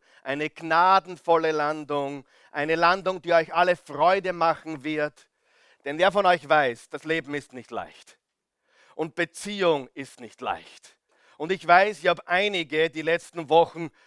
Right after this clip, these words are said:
richtig aufgewirbelt. Das weiß ich. Du kannst nicht über diese Dinge reden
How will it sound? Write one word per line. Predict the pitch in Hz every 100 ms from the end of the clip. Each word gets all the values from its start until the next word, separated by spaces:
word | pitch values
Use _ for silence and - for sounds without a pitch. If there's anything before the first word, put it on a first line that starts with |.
| -
richtig | 135 151 180 202 - _ 175 170 _ - _ _ _ _ _ _ _ _ _ _ _ _ -
aufgewirbelt. | 135 131 - 120 110 92 92 _ _ _ _
Das | - 135 -
weiß | 113 120 131 123
ich. | 113 _ - - _ _ _ _
Du | 143
kannst | 170 185 175
nicht | 165
über | 175
diese | - 170 160
Dinge | 170 175 165 139
reden | 156 175 175 170